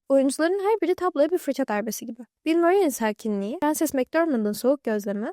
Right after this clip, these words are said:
Lee Seydoux bedenini duygunun uzantısı gibi kullanması, Benicio del Toro'nun içe kapalı karakterini dışarıdan değil içeriden oynaması. Hiçbir oyuncu başrol gibi davranmıyor. Herkes film evreninin doğal bir öğesi. Sanki karakterler yönetmenin masasının üzerinde duran küçük figürlermiş ve sen onları bir anlığına canlanırken yakalamışsın gibi. Filmin merkezindeki düşünce çok sade ama etkili. Dünyayı anlatmak,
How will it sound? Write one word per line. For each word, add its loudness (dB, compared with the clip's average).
Lee 2
Seydoux 2
bedenini 2
duygunun 0
uzantısı -2
gibi -2
kullanması, -6
Benicio 2
del 2
Toro'nun -2
içe -4
kapalı -2
karakterini -4
dışarıdan -2
değil 2
içeriden -2
oynaması. -8
Hiçbir -2
oyuncu 2
başrol 2
gibi -4
davranmıyor. 0
Herkes 0
film 0
evreninin 0
doğal 4
bir 0
öğesi. -6
Sanki -2
karakterler 0
yönetmenin 0
masasının -4
üzerinde 0
duran -2
küçük -16
figürlermiş 0
ve -2
sen 2
onları 2
bir 2
anlığına 0
canlanırken -2
yakalamışsın -6
gibi. -14
Filmin 2
merkezindeki 0
düşünce -4
çok -2
sade 0
ama 0
etkili. -10
Dünyayı 4
anlatmak, -10